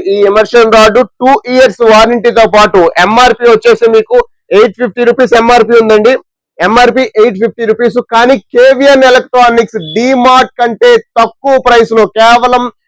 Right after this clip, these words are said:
ఫోర్ ఫార్టీ నైన్ రూపీస్ కి మాత్రమే మీకు అందించడం జరుగుతుంది. టూ ఇయర్స్ వారంటీతో పాటు,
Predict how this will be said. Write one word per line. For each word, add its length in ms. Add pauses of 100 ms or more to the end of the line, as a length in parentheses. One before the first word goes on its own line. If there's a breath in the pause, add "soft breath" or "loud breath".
(300)
ఫోర్ 360
ఫార్టీ 380 (120)
నైన్ 240
రూపీస్ 380
కి 100
మాత్రమే 440 (100)
మీకు 160
అందించడం 480
జరుగుతుంది. 420 (140)
టూ 100 (220)
ఇయర్స్ 340
వారంటీతో 540 (120)
పాటు, 220